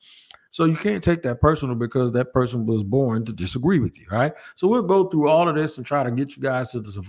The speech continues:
to survive the Wild Wild West,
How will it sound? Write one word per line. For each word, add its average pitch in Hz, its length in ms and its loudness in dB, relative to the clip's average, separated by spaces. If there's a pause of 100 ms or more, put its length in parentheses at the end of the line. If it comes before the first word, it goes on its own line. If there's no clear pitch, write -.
(160)
to 123 80 -8
survive 117 640 -2 (580)
the 113 260 -2
Wild 131 300 4
Wild 117 220 0
West, 135 400 0